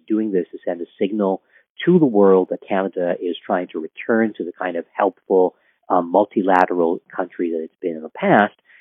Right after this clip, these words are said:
and also to send a signal to, to the domestic base that this is what Canada is. And of course,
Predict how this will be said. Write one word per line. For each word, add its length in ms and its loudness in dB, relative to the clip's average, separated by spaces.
and 100 4
also 280 6
to 80 0
send 200 -4
a 100 -4
signal 340 -4
to, 100 -6
to 160 -14
the 160 -4
domestic 540 -4
base 340 -2
that 220 -4
this 200 8
is 100 -4
what 200 -2
Canada 260 -6
is. 200 -2
And 80 2
of 60 2
course, 180 8